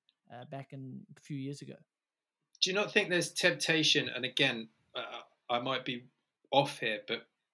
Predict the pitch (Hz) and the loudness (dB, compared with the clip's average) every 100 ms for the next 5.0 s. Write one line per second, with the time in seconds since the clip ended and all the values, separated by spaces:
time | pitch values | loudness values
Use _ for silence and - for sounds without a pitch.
0 | - 170 - 220 220 175 139 135 147 147 | 0 0 0 -2 2 2 2 2 2 0
1 | - - 127 - - 107 - 113 117 127 | -2 -2 -4 -6 -4 -4 -6 -8 -8 -8
2 | 127 - - - - - 135 123 120 - | -2 0 2 2 2 2 2 0 -6 -16
3 | _ _ _ _ _ 147 139 113 131 131 | _ _ _ _ _ -2 0 0 0 -2
4 | 131 123 151 147 139 131 123 - 113 110 | -2 2 4 4 2 -2 -2 -2 -2 -4